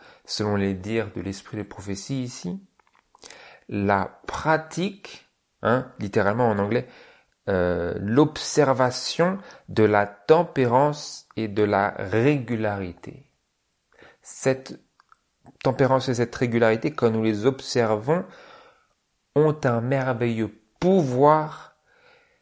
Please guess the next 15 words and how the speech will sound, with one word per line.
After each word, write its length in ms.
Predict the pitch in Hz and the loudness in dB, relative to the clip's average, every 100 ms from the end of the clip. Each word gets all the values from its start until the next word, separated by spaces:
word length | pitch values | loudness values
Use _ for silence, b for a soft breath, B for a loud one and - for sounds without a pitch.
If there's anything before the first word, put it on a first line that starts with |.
| b _ _ _ - | b _ _ _ -14
qui, 200 | - 123 113 113 - | -6 -4 -4 -8 -14
qui 480 | - 123 123 123 _ _ - | -12 -8 -8 -8 _ _ -4
contribue 600 | 139 127 - 127 113 113 | -2 0 0 0 2 0
bien 380 | 107 113 147 170 | 0 2 4 4
mieux 180 | 170 | 2
que 180 | 151 - | -2 0
nos 140 | 120 117 | 0 0
circonstances 720 | - 123 - - - 147 147 | -2 -2 0 0 2 0 2
ou 60 | |
nos 160 | 120 104 | 0 2
aptitudes, 520 | 110 117 101 139 143 | 0 -2 -8 -6 -6
c'est-à-dire 320 | - 101 104 | -6 -4 -2
nos 80 | 95 | -2
capacités 540 | 98 123 117 110 - 117 | -2 0 0 -2 -4 0
naturelles, 800 | 110 - 107 104 143 170 76 | 0 -2 -2 2 4 4 0